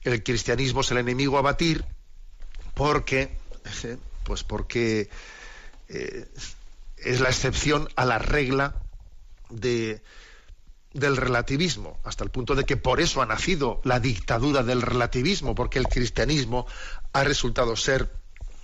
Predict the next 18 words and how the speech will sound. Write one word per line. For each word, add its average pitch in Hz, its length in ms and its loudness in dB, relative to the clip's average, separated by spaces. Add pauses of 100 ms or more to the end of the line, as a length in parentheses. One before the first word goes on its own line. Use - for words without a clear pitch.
(200)
resistente. - 760 -2 (880)
Por - 160 0
cierto, 135 340 0
que 117 100 0
esta, 117 500 2 (160)
que - 80 -4
esta 117 200 0
misma 117 240 0
semana 131 480 2 (440)
nace, 127 280 -2
o 113 60 -2
sea, 110 260 0
se - 160 0
ha - 20 2
hecho 117 160 0
pública 123 360 4
unas 120 260 0
noticias 131 560 2